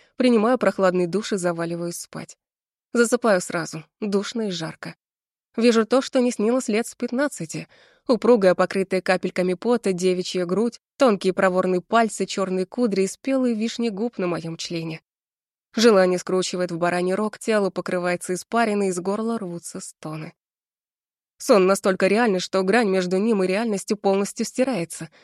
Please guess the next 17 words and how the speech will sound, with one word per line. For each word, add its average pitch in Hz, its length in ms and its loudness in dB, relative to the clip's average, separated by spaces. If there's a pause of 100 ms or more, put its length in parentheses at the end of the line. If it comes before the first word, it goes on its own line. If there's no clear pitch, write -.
(500)
Я 202 180 6
открываю 185 380 4
глаза 185 300 2
и 233 60 0
поднимаюсь 190 480 -2
на 190 100 -2
локтях. 190 460 -8 (560)
Над 233 180 4
моим 240 220 6
пахом 233 340 2
ритмично 247 480 0
двигается 190 460 -4
голова 180 360 -4
Вики. - 360 -14 (680)
«Блядь. 170 640 -4 (760)
М, 185 520 0
нравится?» 202 600 -2